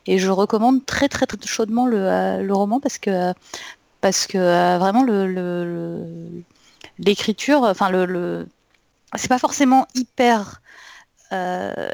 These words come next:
hyper, euh, novateur en termes de scénario, en termes de personnages, mais, euh,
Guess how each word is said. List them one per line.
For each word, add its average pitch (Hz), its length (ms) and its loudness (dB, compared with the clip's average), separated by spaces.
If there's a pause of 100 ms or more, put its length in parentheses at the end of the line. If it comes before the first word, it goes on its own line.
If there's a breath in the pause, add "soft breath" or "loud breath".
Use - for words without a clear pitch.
(100)
hyper, 220 420 2
euh, 185 220 2
novateur 247 640 4
en 202 120 -2
termes 208 300 -4
de 180 480 -2
scénario, 196 1000 4
en 196 100 2
termes 190 260 -4
de 180 140 -6 (320)
personnages, 220 580 0
mais, 185 280 -2
euh, 180 100 2